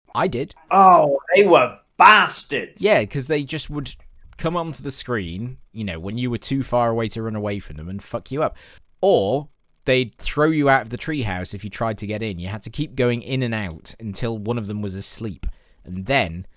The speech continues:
Speaker 1: you could nick his purse and take his money and go to the shop and get a few things. The worst thing about it was the ladder on the fucking tree. Getting from the ladder to the actual treehouse was a nightmare.
Speaker 2: Yes, you could either find a secret button or turn into a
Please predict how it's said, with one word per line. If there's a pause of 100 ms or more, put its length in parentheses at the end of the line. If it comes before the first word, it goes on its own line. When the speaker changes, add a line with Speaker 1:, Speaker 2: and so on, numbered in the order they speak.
(340)
Speaker 1:
you
could
nick
his
purse
and (140)
take
his
money
and
go
to
the
shop
and
get
a
few
things. (400)
The
worst
thing
about
it
was
the
ladder (100)
on
the
fucking
tree.
Getting
from
the
ladder
to
the
actual
treehouse (300)
was
a
nightmare. (340)
Speaker 2:
Yes,
you
could
either
find
a
secret
button
or
turn
into
a